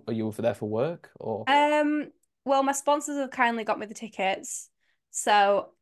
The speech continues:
Speaker 2: work and a fan.
Speaker 1: Nice.
Speaker 2: You, if you're going to any race, it's a fan anyway.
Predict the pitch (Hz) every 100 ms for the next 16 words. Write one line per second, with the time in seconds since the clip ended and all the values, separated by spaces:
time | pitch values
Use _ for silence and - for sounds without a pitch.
0 | _ - 208 233 220 - 202 196 202 196
1 | 196 185 190 - _ _ - 98 104 -
2 | 294 330 339 339 339 320 233 226 190 190
3 | 196 208 185 180 185 180 180 175 226